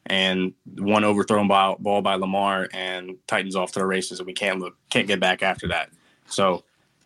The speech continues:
being able to dominate, I mean, from the first quarter, from the first snap, let them know,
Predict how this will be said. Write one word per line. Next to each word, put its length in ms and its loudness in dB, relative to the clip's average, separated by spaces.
being 280 6
able 300 0
to 200 -8
dominate, 640 0
I 120 -2
mean, 200 -2
from 240 -4
the 80 -2
first 400 2
quarter, 340 2
from 200 -2
the 80 -2
first 340 0
snap, 380 0
let 240 0
them 160 -2
know, 320 0